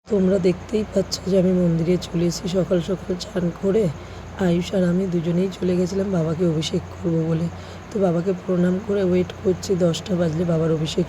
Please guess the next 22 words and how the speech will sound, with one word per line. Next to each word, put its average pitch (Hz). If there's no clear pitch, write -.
শুরু 175
হবে। 170
আর 185
আজকের 170
দিনে 196
বাবার 170
সব -
ভক্তরা 175
বাবাকে 175
অভিষেক 165
করতে -
পারে। 170
আর 202
এখানে 190
এই 190
ঘরটা 180
দেখছো, 180
বাবার 175
কালকে 175
গ-, 180
মানে 185
আগের 175